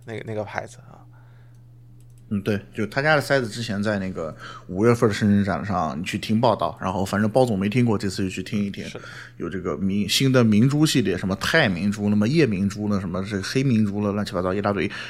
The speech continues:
Speaker 2: 反正我觉得都还，呃，都，都还挺好听。然后阿嘎 Z 是一个定位更高的东西，呃，但也没有特别贵，就是反正就是一千多，呃，这，这样的一个状态吧。呃，都可以试一试，反正都是动圈-，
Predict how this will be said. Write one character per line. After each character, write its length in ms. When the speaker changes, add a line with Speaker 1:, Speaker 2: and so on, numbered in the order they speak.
Speaker 2:
反 160
正 80
我 140
觉 100
得 160
都 180
还， 380
呃， 200
都， 180
都 180
还 140
挺 160
好 120
听。 140
然 120
后 360
阿 160
嘎 260
Z 320
是 160
一 80
个 140
定 180
位 100
更 200
高 260
的 80
东 260
西， 160
呃， 540
但 220
也 100
没 120
有 80
特 100
别 100
贵， 300
就 80
是 100
反 120
正 100
就 60
是 80
一 80
千 180
多， 240
呃， 200
这， 260
这 100
样 140
的 80
一 20
个 80
状 180
态 200
吧。 120
呃， 120
都 100
可 140
以 60
试 240
一 80
试， 160
反 120
正 80
都 120
是 60
动 180
圈-， 120